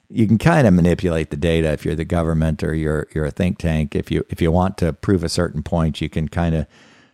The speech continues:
pick and choose the data, but, but you can't pick and choose with respect to the minimum wage. The federal minimum wage in two thousand sixteen was eight dollars and five cents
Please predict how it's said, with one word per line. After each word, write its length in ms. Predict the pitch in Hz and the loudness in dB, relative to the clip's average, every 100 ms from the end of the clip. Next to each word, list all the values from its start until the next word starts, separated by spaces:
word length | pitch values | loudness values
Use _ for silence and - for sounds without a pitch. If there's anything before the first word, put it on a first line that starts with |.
| _ | _
pick 180 | - 110 | -2 2
and 100 | 95 | 2
choose 460 | - 92 85 82 - | 4 4 4 2 0
the 140 | 82 | -4
data, 400 | 80 90 85 78 | 0 2 2 0
but, 360 | 76 80 - - | 0 -2 -2 -4
but 160 | 87 | -6
you 60 | - | -2
can't 320 | - 139 - _ _ _ | 2 2 0 _ _ _
pick 180 | - - | 0 2
and 100 | - | 0
choose 320 | - 92 73 | 2 2 2
with 160 | 80 - | -2 -2
respect 420 | 76 - 85 - | -2 -2 -2 -2
to 100 | 82 | 0
the 100 | 76 | 2
minimum 380 | 85 80 76 73 | 2 2 0 -2
wage. 480 | 73 67 69 - - | -2 -4 -6 -10 -10
The 100 | - | -4
federal 560 | - 107 110 101 90 - _ _ - | 0 4 4 4 0 -8 _ _ -2
minimum 440 | 95 92 85 73 | 2 2 2 2
wage 520 | 76 78 67 71 - - - | 0 0 -2 -4 -8 -8 -4
in 140 | 82 | 0
two 160 | - 113 | 0 2
thousand 300 | 104 90 80 | 2 0 -2
sixteen 440 | 92 - 90 78 | -2 -2 -2 0
was 160 | 78 - - | -2 -4 -2
eight 240 | 101 - | -2 0
dollars 480 | 87 85 82 82 - | 0 2 2 0 -2
and 280 | - 78 71 | -4 -4 -2
five 320 | 80 71 - | -2 -2 -4
cents 640 | - 104 71 - - - | -2 0 0 -6 -8 -8